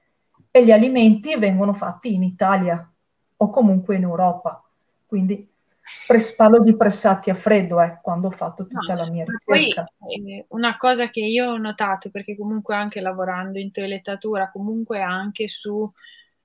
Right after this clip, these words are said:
Speaker 2: un, un mio purtroppo animale adottato, è che si cerca sempre l'alimentazione migliore, perché io dico sempre che è giusto fare un percorso di alimentazione migliore, perché facendo quello vedi meno il veterinario e tutto quello che vuoi.
Speaker 1: Esatto.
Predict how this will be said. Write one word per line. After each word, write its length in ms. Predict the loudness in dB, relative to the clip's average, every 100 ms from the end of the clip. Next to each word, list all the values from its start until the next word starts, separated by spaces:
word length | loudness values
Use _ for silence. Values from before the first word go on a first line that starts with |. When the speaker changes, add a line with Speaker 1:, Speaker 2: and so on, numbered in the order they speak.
| _ _ -18
Speaker 2:
un, 200 | -16 -14
un 320 | -6 -2 0
mio 340 | 4 4 2
purtroppo 680 | -2 -8 -2 0 0 -2 -10 -8
animale 720 | -6 -4 -2 -2 -2 -2 -2
adottato, 880 | -4 -4 -10 0 2 2 -2 -6 -4
è 380 | 0 0 0 -4
che 500 | -10 -6 -2 -2 -4 -8
si 160 | -14
cerca 360 | -2 0 0 -8
sempre 380 | -6 -6 -6 -6
l'alimentazione 800 | -6 -6 -10 -8 -10 -8 -8
migliore, 360 | -6 -4 -2 -2
perché 240 | -6 -8
io 60 | -8
dico 240 | -8 -12
sempre 460 | -10 -8 -8 -10 -12
che 80 | -12
è 20 |
giusto 340 | -12 -10 -12
fare 200 | -4 -4
un 80 | -4
percorso 480 | -8 -10 -8 -8 -8
di 100 | -8
alimentazione 800 | -8 -8 -10 -10 -12 -8 -6 -6
migliore, 480 | -6 -2 -2 -4 -8
perché 260 | -12 -12
facendo 400 | -10 -4 -4 -4
quello 320 | -2 0 0
vedi 320 | 0 -2 -2 -4
meno 320 | 0 0 -2
il 80 | -6
veterinario 760 | -6 -6 -8 -4 0 0 -2
e 20 |
tutto 280 | -8 -12 -12
quello 240 | -8 -6 -6
che 100 | -6
vuoi. 360 | -4 0 2
Speaker 1:
Esatto. 360 | 2 2 -2